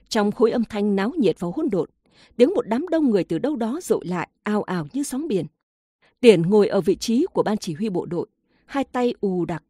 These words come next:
người nảy lên từng hồi. Vẫn biết rằng trận đánh nhất định sẽ nổ ra dữ dội lắm, nhưng dữ dội và hào hùng đến mức này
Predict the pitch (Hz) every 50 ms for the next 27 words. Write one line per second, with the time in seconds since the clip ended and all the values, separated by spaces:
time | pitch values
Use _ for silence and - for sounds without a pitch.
0 | _ _ _ _ _ _ _ _ - 202 226 220 214 196 180 196 220 202 170 208
1 | 302 339 302 - 202 170 151 - 180 175 160 143 - _ _ _ _ _ _ _
2 | _ _ _ _ _ _ _ _ _ - - - - 339 - - - 160 151 143
3 | 139 - _ _ - - - - 233 - - 175 185 190 233 302 349 - 233 269
4 | 349 - 185 190 - - - - - 247 233 190 147 147 - - 202 190 185 180
5 | 175 - - 220 - 311 - - 185 - - - 180 208 285 370 _ _ _ _
6 | _ - _ _ _ - 196 214 240 233 226 226 226 202 - 277 359 339 - 233
7 | 208 175 - - - - 214 202 202 214 196 175 214 196 180 165 180 214 233 311
8 | 403 392 - 202 185 180 160 147